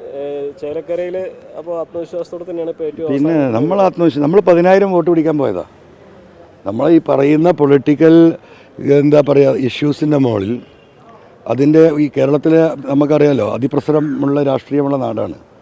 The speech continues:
Speaker 2: അപ്പോൾ ഒരു ബന്ധവുമില്ലാത്ത നാട്ടിലേക്കാണ് പോയത്. പാറപ്പുറം എന്ന് വേണമെങ്കിൽ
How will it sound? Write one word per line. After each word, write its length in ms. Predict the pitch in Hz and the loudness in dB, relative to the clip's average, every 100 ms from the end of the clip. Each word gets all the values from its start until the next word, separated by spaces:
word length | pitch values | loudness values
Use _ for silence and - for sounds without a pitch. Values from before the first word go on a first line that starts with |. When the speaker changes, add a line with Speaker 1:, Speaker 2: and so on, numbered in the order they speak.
| - _ _ _ _ - | -20 _ _ _ _ -20
Speaker 2:
അപ്പോൾ 180 | 107 156 156 120 | -4 -4 -2 -2
ഒരു 160 | 139 202 202 - 123 | 2 2 2 -8 2
ബന്ധവുമില്ലാത്ത 760 | 151 165 180 196 190 185 185 175 165 | 2 4 6 6 6 4 2 2 2
നാട്ടിലേക്കാണ് 400 | 147 135 127 107 | 2 0 -2 -4
പോയത്. 200 | 85 76 - _ _ _ - - | -8 -8 -14 _ _ _ -20 -6
പാറപ്പുറം 520 | 123 143 156 156 147 90 - _ 127 | 0 2 2 2 0 0 -12 _ 0
എന്ന് 120 | 139 | 0
വേണമെങ്കിൽ 280 | 135 135 135 | 0 0 -2